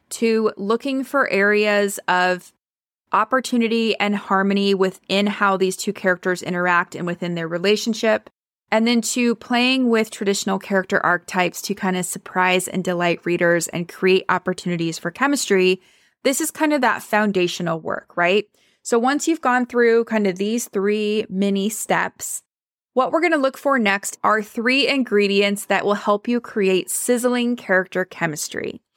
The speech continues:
So with all of this character work, what you're ultimately looking for when crafting chemistry between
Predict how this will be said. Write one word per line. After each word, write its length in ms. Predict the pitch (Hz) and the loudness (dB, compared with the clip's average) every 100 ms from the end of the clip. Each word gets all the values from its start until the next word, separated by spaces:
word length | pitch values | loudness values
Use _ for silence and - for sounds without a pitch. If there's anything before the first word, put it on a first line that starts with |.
| _ _ _ _ | _ _ _ _
So 140 | - 240 | -2 0
with 160 | 254 | 0
all 240 | 254 247 311 | 0 0 0
of 80 | 294 | 0
this 160 | 269 | -2
character 460 | - 220 220 226 202 | 0 0 2 2 2
work, 260 | 190 185 | 2 0
what 320 | 190 214 208 - | 0 0 0 0
you're 140 | - | 2
ultimately 560 | - 262 285 285 233 254 | 2 2 2 -2 0 0
looking 320 | 208 208 202 | 0 0 -2
for 240 | 202 190 | 2 2
when 180 | 185 180 | 2 -2
crafting 560 | 180 - 208 220 254 247 | -4 0 0 0 -2 -2
chemistry 480 | 208 190 190 196 196 | 0 0 0 -2 0
between 680 | 190 - - 233 247 254 | -2 -6 -2 2 2 0